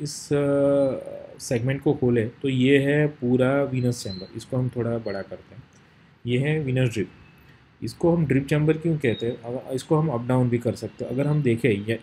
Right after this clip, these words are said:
ये जो segment है, यहाँ से हम इसको plus minus कर सकते हैं और इसमें blood का level change कर सकते हैं। Generally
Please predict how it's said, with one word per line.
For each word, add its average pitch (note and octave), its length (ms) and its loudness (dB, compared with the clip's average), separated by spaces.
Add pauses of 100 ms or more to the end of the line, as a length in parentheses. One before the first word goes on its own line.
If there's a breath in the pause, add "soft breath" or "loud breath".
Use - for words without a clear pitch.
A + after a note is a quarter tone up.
(100)
ये D3 80 6
जो D#3 140 4
segment A2+ 440 0
है, G2+ 120 -14 (440)
यहाँ A#2 320 2
से D3+ 120 0
हम C#3+ 160 0
इसको C#3+ 240 0
plus C#3 300 0
minus A#2+ 300 0
कर G#2+ 160 0
सकते G#2+ 340 -8
हैं A2+ 280 -6 (340)
और A#2 320 0 (340)
इसमें D3 460 -2
blood A#2 180 2
का B2+ 120 0
level B2 260 6
change A2+ 280 0
कर G2+ 120 -6
सकते - 320 -16
हैं। F#2 80 -16 (640 soft breath)
Generally D3+ 400 2